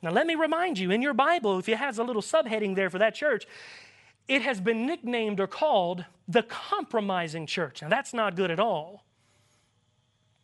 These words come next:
So that by the time he gets to Pergamos, this is what he writes in Revelation two, verses twelve, fourteen through sixteen.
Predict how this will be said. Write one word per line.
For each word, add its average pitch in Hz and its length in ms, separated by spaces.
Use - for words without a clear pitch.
So 226 120
that 214 120
by 240 100
the 214 80
time 302 360
he 277 120
gets 233 280
to - 100
Pergamos, 165 720
this 247 200
is 254 140
what 254 140
he 233 120
writes 208 440
in 185 160
Revelation 262 580
two, 185 480
verses 208 420
twelve, 294 640
fourteen 277 720
through 226 240
sixteen. 156 640